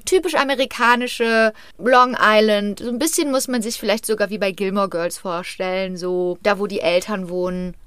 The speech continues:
Ähm, nicht ganz so reich, aber eine schöne kleine Nachbarschaft.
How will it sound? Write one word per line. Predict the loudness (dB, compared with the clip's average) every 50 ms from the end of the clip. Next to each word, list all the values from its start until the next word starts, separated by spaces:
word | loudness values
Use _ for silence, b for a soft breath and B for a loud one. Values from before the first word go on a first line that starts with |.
| -14 -12
Ähm, | -10 -10 -8 -6 -6
nicht | -4 -6 -2 0
ganz | 0 0 0 -2 -6
so | -8 -8
reich, | -6 -4 -4 -2 -2 -4 -4 -6 -6
aber | -4 -4
eine | -4 -4 -4 -6
schöne | -4 -4 -4 -4 -2 0
kleine | 0 0 0 0
Nachbarschaft. | -2 -2 -4 -6 -8 -8 -6 -6 -6 -8 -8 -14 -20